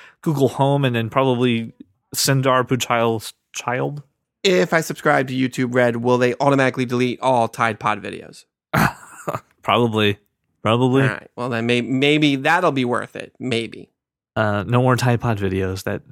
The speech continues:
Speaker 1: of kids eating Tide Pods. Not the, the wer-, the wonderful marketing ad by Sheriff Dumpster Fire.
Speaker 2: First off, that
Speaker 1: Correct.
Speaker 2: wasn't for Tide Pod. That was just for Tide. 'Cause that was a Tide ad. Tide has more than pods, C J. They do many kinds of detergents.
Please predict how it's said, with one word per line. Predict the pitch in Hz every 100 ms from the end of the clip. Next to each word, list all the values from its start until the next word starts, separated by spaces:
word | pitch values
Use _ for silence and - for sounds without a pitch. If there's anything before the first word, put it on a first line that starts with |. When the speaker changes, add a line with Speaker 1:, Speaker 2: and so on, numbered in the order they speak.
| 117
Speaker 1:
of | 120
kids | - 180 135
eating | 185 160 120
Tide | 113
Pods. | 101 92
Not | 139 131
the, | 127 113
the | 107 110
wer-, | 117 127
the | 120 113
wonderful | 120 113 120 104
marketing | 117 110 107 98
ad | 95
by | 95 92
Sheriff | - 117 95
Dumpster | - 101 - 90
Fire. | -
Speaker 2:
First | 196 220
off, |
that | -
Speaker 1:
Correct. | 151
Speaker 2:
wasn't | 151 160
for | 170
Tide | 160 160 196 170
Pod. | 123 117 127
That | 117
was | 120
just | 127 -
for | 123
Tide. | - - 82 - _ _ _ _ -
'Cause | 120 120 -
that | - 110
was | 120
a |
Tide | 117 120 117
ad. | 90 - _ _ _ -
Tide | - 185 254
has | 262 196
more | 233 254
than | 240 220
pods, | 233 220 202 151
C | - 175
J. | 151 156 143 143 _ _ _ _ -
They | 156
do | 196
many | 202 220 262 185
kinds | 226 240 202
of | 185
detergents. | 196 - 220 165 131 113 -